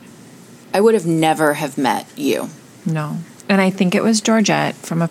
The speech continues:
Speaker 2: previous episode. She wrote us, and I'm not gonna get exactly what she wrote correctly, but it's something along the lines of, like, we are all, like, this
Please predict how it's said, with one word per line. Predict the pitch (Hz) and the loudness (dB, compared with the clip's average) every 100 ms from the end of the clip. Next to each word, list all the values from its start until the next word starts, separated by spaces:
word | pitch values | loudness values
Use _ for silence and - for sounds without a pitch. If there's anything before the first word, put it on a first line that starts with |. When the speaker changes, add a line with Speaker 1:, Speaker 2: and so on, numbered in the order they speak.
| - - | -6 -6
Speaker 2:
previous | - 170 170 - | -2 0 0 0
episode. | - 156 147 147 139 139 160 - - - | -4 -4 -2 0 0 -2 -6 -12 -20 -6
She | - - 196 185 | 0 2 4 2
wrote | 165 - 165 175 160 127 - - | -2 -2 0 2 2 -2 -8 -12
us, | - 139 151 | -4 -2 0
and | 156 | -2
I'm | 147 151 | -2 -2
not | 143 | 0
gonna | 147 143 | 0 0
get | - | 0
exactly | - - - - | -2 -2 -2 -2
what | - | -2
she | - 131 | -2 -2
wrote | 123 - - | -2 -4 -8
correctly, | - 143 135 147 135 | -6 -4 -2 0 0
but | 147 | 0
it's | 127 - | -2 -2
something | - 160 185 185 | -2 0 2 4
along | 180 165 | 4 2
the | 151 | 0
lines | 143 139 143 | 0 0 0
of, | 143 | -2
like, | 143 139 | -2 -2
we | 160 160 | 0 2
are | 165 - | 0 0
all, | 147 143 151 156 156 - - | 2 2 2 0 -2 -10 -8
like, | - 160 | -4 -2
this | - 165 - | 0 0 0